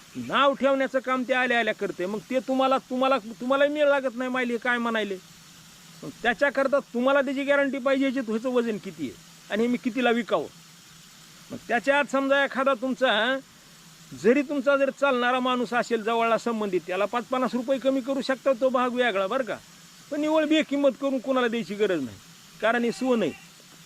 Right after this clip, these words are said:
सोन्याचे तरी भाव चढ उतार कमी जास्त होतील, ह्याचा भाव कमी कधीच होत नाही, कधीच होणार नाही बरं का. अजून मी म्हणतो पंचवीस वर्ष तरी कमी होणार नाही. हे संधी आहे तरुणांना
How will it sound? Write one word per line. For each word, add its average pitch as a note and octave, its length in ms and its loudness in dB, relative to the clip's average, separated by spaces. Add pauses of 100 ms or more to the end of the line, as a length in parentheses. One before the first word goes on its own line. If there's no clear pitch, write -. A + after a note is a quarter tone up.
(1160)
सोन्याचे B3 400 4
तरी B3+ 140 4
भाव B3 220 2
चढ B3 220 2
उतार B3 260 -2
कमी A#3 260 0
जास्त G#3+ 220 -2
होतील, F#3+ 220 -2
ह्याचा A3 260 0
भाव B3 180 2
कमी B3 320 0
कधीच B3 280 -2
होत B3 120 -2
नाही, F3 260 -6
कधीच A#3+ 280 2
होणार C4+ 300 2
नाही G#3+ 160 -2
बरं D4+ 160 0
का. F#3 120 -10 (840)
अजून A#3 320 2
मी C4 160 2
म्हणतो C4 300 2
पंचवीस B3 440 0
वर्ष A3+ 260 0
तरी A#3+ 120 0
कमी A#3+ 220 0
होणार A3+ 260 2
नाही. G#3+ 160 2
हे A#3 60 2
संधी A#3+ 420 0
आहे D3+ 80 0 (1040)
तरुणांना B3+ 920 2